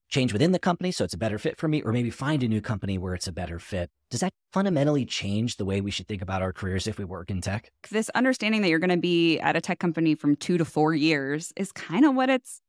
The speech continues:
Speaker 2: at right now, right? Like, I see people, once they're at three years at a tech company, I'm like, "Oh, they're about to jump ship probably, right? You're at least thinking about it."
Speaker 1: Right, I should go recruit them, yeah.
Speaker 2: Yeah.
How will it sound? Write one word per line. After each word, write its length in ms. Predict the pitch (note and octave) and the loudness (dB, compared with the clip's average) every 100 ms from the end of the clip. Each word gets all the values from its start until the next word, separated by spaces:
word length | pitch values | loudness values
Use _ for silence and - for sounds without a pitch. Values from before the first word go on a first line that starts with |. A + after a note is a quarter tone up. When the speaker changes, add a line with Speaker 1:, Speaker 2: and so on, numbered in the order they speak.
| - | -6
Speaker 2:
at 220 | A#3 C#4 | -2 -2
right 180 | - - | -4 -6
now, 200 | - - | -4 -2
right? 160 | F3 A3 | 0 0
Like, 160 | G#3+ | 0
I 60 | A#3 | 0
see 160 | B3 | 0
people, 420 | B3 B3 A#3+ A#3 A3+ | -2 -2 0 0 2
once 220 | A#3 A3 | 0 0
they're 120 | A3+ | 2
at 220 | A3 - | 2 0
three 320 | - A3+ A3+ | -8 -6 -2
years 240 | A3+ A3+ A3+ | 0 0 2
at 100 | A3 | 0
a 60 | |
tech 220 | G3+ A3 - | 0 -2 2
company, 340 | F#3+ F3 F3 | 0 4 4
I'm 120 | E3+ | 6
like, 180 | E3+ D3+ | 4 4
"Oh, 160 | F3 - | 4 2
they're 160 | D#3 | 2
about 240 | B3 F3 D#3 | 4 4 4
to 60 | E3+ | 2
jump 260 | D#3 D3+ | 2 2
ship 220 | - D#3+ - | 2 -2 0
probably, 480 | D#3+ D#3 D#3 D#3+ D#3+ | 2 4 4 2 2
right? 220 | D#3 F3+ | 4 2
You're 140 | F3+ | 4
at 140 | G#3+ G3 | 4 4
least 220 | F#3+ - | 2 2
thinking 240 | F#3 G#3+ | 0 2
about 260 | E3+ D3+ D3+ | 2 2 2
it." 180 | D#3 - _ | 0 -2 _
Speaker 1:
Right, 220 | - A#2 G#2 | 4 6 6
I 80 | |
should 160 | G#2+ D3 | 4 6
go 140 | B2+ | 8
recruit 420 | B2 A#2 - B2+ - | 8 6 6 6 6
them, 320 | B2+ G#2+ G2 | 4 4 0
yeah. 260 | G#2+ G#2 G#3 | -2 -2 -2
Speaker 2:
Yeah. 580 | A3+ B3+ D4 B3+ E3+ | 2 4 6 4 2